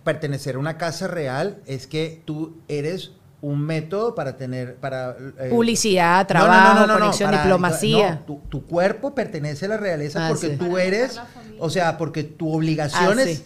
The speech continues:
Speaker 1: engendrar.
Speaker 2: Un muchachito.
Speaker 1: Exacto,
Speaker 2: Eso.
Speaker 1: o sea, u-, eh, tener, tener, eh, eh, ah, eh, no, no,
Speaker 2: Herederos.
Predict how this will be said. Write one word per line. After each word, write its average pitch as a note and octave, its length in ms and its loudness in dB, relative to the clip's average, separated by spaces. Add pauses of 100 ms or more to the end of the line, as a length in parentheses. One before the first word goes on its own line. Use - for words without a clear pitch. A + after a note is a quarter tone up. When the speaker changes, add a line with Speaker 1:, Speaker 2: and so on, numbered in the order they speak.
Speaker 1:
engendrar. F3 520 -2
Speaker 2:
Un C4+ 80 2
muchachito. A3 720 2 (100)
Speaker 1:
Exacto, E3+ 560 0
Speaker 2:
Eso. B2+ 80 -8
Speaker 1:
o C#3+ 40 -2
sea, D3 340 -2 (300)
u-, E3 160 -6
eh, D#3 480 -2
tener, F3+ 680 0
tener, F#3 540 0
eh, A3+ 340 0 (560)
eh, D3+ 460 0
ah, C#3 280 -2 (380)
eh, A2 640 -14
no, D3+ 220 -4
no, A#3 60 0
Speaker 2:
Herederos. F#3 580 2